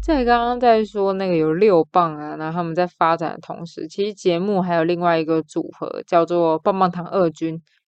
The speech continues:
就是一军就是刚刚那六位嘛，然后没有被选上那一军，但也表现还不错的，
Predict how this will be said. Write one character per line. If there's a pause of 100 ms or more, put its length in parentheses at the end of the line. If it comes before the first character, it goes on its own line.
(600)
就
是
一
军
就
是
刚
刚
那
六
位
嘛，
然
后
没
有
被
选
上
那
一
军，
但
也
表
现
还
不
错
的，